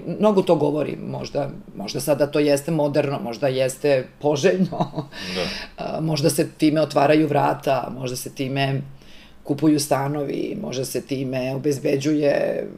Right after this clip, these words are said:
Speaker 1: penzija, nemam pojma, ali vidi, e, ja nekako malo živim od nekih drugih stvari.
Speaker 2: Pa ovo je, da kažemo, malo narcisoidno vreme, pre svega na društvenim mrežama to može da se zapazi, tako da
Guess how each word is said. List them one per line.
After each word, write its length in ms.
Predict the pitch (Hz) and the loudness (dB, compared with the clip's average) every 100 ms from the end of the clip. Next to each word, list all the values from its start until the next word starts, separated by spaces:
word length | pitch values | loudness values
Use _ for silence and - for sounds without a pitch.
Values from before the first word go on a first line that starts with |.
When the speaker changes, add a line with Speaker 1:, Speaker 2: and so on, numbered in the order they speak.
| - | -4
Speaker 1:
penzija, 600 | 139 135 143 160 160 - | -2 0 -2 -2 -2 -2
nemam 180 | 185 180 | -2 0
pojma, 320 | 196 185 196 - | 6 8 8 2
ali 300 | 117 - - | -2 -2 0
vidi, 460 | 190 196 175 - - - - | 0 2 0 -2 -6 -10 -8
e, 240 | 90 78 71 85 85 113 139 | -6 -8 -10 -16 -16 -8 -2
ja 280 | 143 165 | -2 -2
nekako 380 | 165 165 170 170 | -4 -4 -4 -2
malo 220 | 165 160 151 | 0 0 0
živim 240 | 160 151 | 0 -2
od 100 | 147 | -2
nekih 260 | 143 139 135 | -8 -10 -10
drugih 280 | 135 139 | -10 -12
stvari. 280 | - - - - - - - - - | -12 -14 -14 -18 -20 -20 -20 -20 -4
Speaker 2:
Pa 60 | |
ovo 320 | 98 98 104 104 | 0 4 4 4
je, 80 | 92 | 0
da 140 | 95 | -2
kažemo, 260 | 101 98 101 | -2 0 -2
malo 200 | 101 101 | 0 0
narcisoidno 720 | 101 107 90 - 87 82 82 | 0 0 -6 -10 -8 -6 -4
vreme, 360 | 87 95 92 85 - - 98 | -4 -4 -4 -10 -14 -14 -6
pre 140 | 92 | -6
svega 240 | - 92 | -4 -6
na 60 | 92 | -4
društvenim 380 | 92 98 101 95 | -6 -6 -6 -4
mrežama 380 | 98 92 85 78 | -2 -2 -6 -8
to 180 | 80 | -8
može 260 | 80 80 80 | -8 -8 -6
da 60 | 80 | -8
se 200 | 80 78 | -10 -8
zapazi, 640 | 80 85 87 80 80 78 69 | -6 -4 -6 -8 -10 -10 -10
tako 260 | 78 80 82 | -12 -10 -8
da 260 | 85 82 | -4 -4